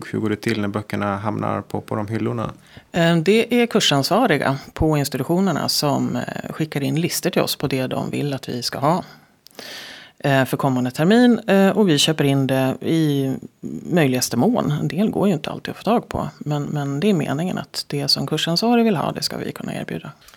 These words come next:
Speaker 1: På vissa så här bibliotek har det funnits, eh, det här som kallas ref-, referens-ex, alltså en, en bok man inte får låna,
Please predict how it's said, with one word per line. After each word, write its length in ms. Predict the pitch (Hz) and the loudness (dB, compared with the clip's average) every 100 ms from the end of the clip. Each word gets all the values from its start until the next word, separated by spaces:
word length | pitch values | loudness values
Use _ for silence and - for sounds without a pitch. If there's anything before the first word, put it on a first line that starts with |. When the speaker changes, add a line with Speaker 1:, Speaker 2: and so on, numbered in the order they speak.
| _ _ _ - | _ _ _ -18
Speaker 1:
På 120 | - 151 | -2 4
vissa 360 | 165 - 135 | 6 6 2
så 100 | 170 | 6
här 80 | 160 | 6
bibliotek 460 | 131 127 - 107 - | 6 4 4 2 4
har 100 | 110 | 4
det 80 | |
funnits, 600 | 113 113 107 101 - - | 4 2 2 2 2 2
eh, 300 | 113 104 101 | 2 0 0
det 100 | 98 | 0
här 80 | 101 | -2
som 120 | 104 | -2
kallas 440 | 101 101 98 98 - | -2 0 0 -2 0
ref-, 440 | 110 - - - | 0 0 -12 -6
referens-ex, 1040 | 117 117 123 117 98 - 139 - - - - | -4 2 4 4 0 -2 -2 -4 -2 0 0
alltså 240 | 107 104 | -2 0
en, 220 | 101 107 | -2 0
en 120 | 107 101 | 0 0
bok 200 | 101 107 | 0 0
man 100 | 107 | -2
inte 280 | 101 - | -2 -2
får 180 | 127 135 | 0 2
låna, 440 | 113 58 55 - | 2 2 -2 -4